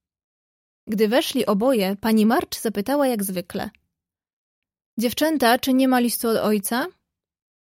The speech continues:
Artur zaś rzekł swym ujmującym tonem: „Może któraś z was przejedzie się ze mną.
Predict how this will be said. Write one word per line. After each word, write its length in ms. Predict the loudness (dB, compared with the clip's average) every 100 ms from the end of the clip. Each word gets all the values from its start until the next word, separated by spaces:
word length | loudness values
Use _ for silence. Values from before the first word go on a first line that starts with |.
| _ -2
Artur 420 | 0 0 -2 -2
zaś 280 | 0 -2 -2
rzekł 320 | -6 -4 -6
swym 280 | -2 0 0
ujmującym 680 | 2 2 2 0 -2 -2 -2
tonem: 420 | -2 -2 -4 -6 -8 _ _ _ _ _ _ _ _ _ _ _ 2
„Może 280 | 4 4 2
któraś 340 | 2 4 4
z 60 | 4
was 240 | 0 0
przejedzie 420 | -2 0 0 0
się 120 | -4 -4
ze 160 | -4
mną. 280 | -2 -2